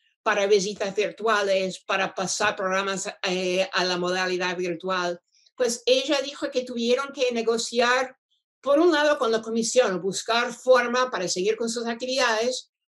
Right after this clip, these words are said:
pero tuvieron que negociar por el otro lado con el Departamento Nacional de Educación para tener, eh, permiso provisional para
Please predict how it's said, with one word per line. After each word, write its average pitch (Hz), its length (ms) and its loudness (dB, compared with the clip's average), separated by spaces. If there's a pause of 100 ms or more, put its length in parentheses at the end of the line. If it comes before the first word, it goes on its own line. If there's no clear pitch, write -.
(120)
pero 240 180 0
tuvieron 233 380 0
que 233 100 2
negociar 226 500 0
por 214 140 -4
el 202 100 0
otro 233 260 0
lado 226 460 2
con 185 200 -6
el 180 80 -6
Departamento 196 500 -6
Nacional 214 420 -4
de 226 60 2
Educación 226 880 0 (520)
para 220 420 2
tener, 226 640 0
eh, 208 340 0
permiso 233 500 -2
provisional 247 880 -2 (540)
para 214 760 0